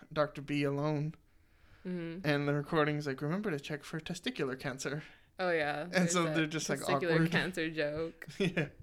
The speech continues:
Speaker 2: Uh-huh.
Speaker 1: And so they're just kind of sitting there awkwardly, but then they kind of start talking to each other,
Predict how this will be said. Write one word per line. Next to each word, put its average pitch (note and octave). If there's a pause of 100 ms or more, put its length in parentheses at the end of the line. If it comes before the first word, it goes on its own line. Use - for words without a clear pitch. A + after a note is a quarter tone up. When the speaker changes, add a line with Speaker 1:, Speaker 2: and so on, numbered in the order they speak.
(140)
Speaker 2:
Uh-huh. E3 (800)
Speaker 1:
And D3+
so C#3+
they're D3+
just C#3
kind D3
of C3+
sitting D3
there C#3
awkwardly, C#3+
but C#3+
then D#3 (600)
they E3
kind D3+
of C#3
start F3+
talking D#3
to D3
each C#3
other, C#3+